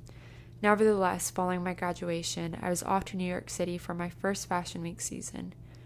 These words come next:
Armed with my comp cards and panic attack medication, I zigzagged through the city to castings. Model off duty,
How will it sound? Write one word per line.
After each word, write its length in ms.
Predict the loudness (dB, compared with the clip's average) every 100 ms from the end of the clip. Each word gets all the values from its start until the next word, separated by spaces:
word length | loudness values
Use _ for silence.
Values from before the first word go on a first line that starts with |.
| -18 -4 2
Armed 220 | 4 4
with 180 | 2 0
my 80 |
comp 340 | -2 2 0 0
cards 400 | 0 0 0 -4
and 140 | -6
panic 340 | -2 2 4 4
attack 380 | 4 0 -2
medication, 760 | -4 -6 -6 -4 -4 -4 -6 -6 -8 -14 -16 -12 0
I 120 | 2
zigzagged 560 | 2 0 2 2 0
through 220 | 0 0 0
the 80 |
city 280 | 0 0 0
to 100 | -4
castings. 880 | -6 -6 -6 -8 -8 -8 -10 -14 -14 -16 -18 -16 -14 -2
Model 440 | 4 4 4 2
off 380 | 2 0 0 -6
duty, 540 | -4 -2 -2 -4 -6